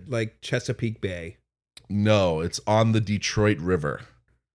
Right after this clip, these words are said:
Speaker 1: Okay.
Speaker 2: Yeah, and it goes back to, like, nineteen, like, f-, uh, like, the nineteen fifty, I think it was, like, built in, like, the nineteen fifties or something, or even maybe before
Speaker 1: Like
Speaker 2: that.
Speaker 1: Pony Express stuff, Orphans Wanted.
Speaker 2: Yeah, and, like, apparently just millions of packages were, like, coming, like, in and out of, like, uh,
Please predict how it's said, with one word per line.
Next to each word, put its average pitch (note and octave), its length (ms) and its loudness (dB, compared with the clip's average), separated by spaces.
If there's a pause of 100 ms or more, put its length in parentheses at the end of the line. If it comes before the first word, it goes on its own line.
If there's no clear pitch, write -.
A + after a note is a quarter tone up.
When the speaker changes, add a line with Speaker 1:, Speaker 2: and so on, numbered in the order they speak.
(520)
Speaker 1:
Okay. A2+ 640 2
Speaker 2:
Yeah, F#2+ 540 4
and F#2+ 300 0
it F#2 220 -6
goes G#2 280 2
back G#2 420 2
to, A2 100 0
like, F#2+ 440 0
nineteen, G#2 680 0
like, F2+ 440 -2
f-, - 260 -20
uh, F#2 280 -2
like, F2+ 100 -2
the F#2+ 100 -4
nineteen G#2 380 0
fifty, A2 260 -2
I G2+ 60 0
think G#2 120 -2
it - 20 -2
was, G2 100 -4
like, F#2+ 240 -6
built G#2 160 0
in, F#2+ 60 -6
like, F#2 180 -4
the F#2 80 -8
nineteen F#2+ 320 -4
fifties F2+ 480 -6
or E2+ 100 -6
something, F2 300 -8
or F2 100 -6
even G2 160 -6
maybe F#2+ 160 -4
before E2+ 360 -6
Speaker 1:
Like A2+ 120 0
Speaker 2:
that. D#2 120 -2
Speaker 1:
Pony D#3 240 4
Express D3+ 560 2
stuff, C3 340 0
Orphans D3 480 6
Wanted. B2+ 580 0
Speaker 2:
Yeah, A2+ 360 10
and, G#2+ 80 4
like, A2 100 4
apparently A#2 400 8
just G#2+ 180 -2
millions A#2 440 4
of A2 100 0
packages G2+ 540 2
were, F#2+ 100 0
like, F#2 220 0
coming, G2+ 440 0
like, F2+ 300 0
in G2 160 -4
and F#2+ 100 -2
out F#2 160 0
of, F2 120 -4
like, E2+ 440 -4
uh, D#2 520 -4